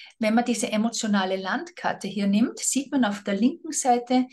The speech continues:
die Felder, wo negative Emotionen ausschüttet. Also immer ist das Cortisol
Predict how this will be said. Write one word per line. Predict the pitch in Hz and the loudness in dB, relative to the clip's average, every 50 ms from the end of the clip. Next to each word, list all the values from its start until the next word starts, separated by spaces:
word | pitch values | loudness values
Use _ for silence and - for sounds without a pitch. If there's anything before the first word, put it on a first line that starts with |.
| - - - _ - | -14 -20 -20 _ -8
die | 220 202 202 | -8 -6 -6
Felder, | - - 202 220 247 247 254 254 247 240 233 208 196 | -6 -4 -4 -2 -2 0 4 4 4 4 4 2 -2
wo | 180 180 175 | -4 -4 -2
negative | 175 185 202 233 - 254 254 240 220 202 208 | -2 -2 -2 0 -2 -2 -2 -2 -6 -6 -6
Emotionen | 208 202 196 190 196 - - 180 196 190 170 - | -8 -6 -6 -6 -6 -6 -4 -4 -2 -2 -4 -4
ausschüttet. | - - - - - - 170 - | -4 -4 -4 -6 -6 -8 -6 -4
Also | - 185 - - - - | -2 -2 -2 -4 0 2
immer | 240 247 285 285 320 320 - | 4 4 4 4 0 -2 -2
ist | 247 - - | -2 -4 -2
das | 196 180 - - | -2 -4 -6 -6
Cortisol | - - 185 180 - - 180 175 - - - 202 214 233 269 294 - | -4 -4 -4 -6 -6 -8 -6 -4 -4 -2 0 2 2 4 2 2 -2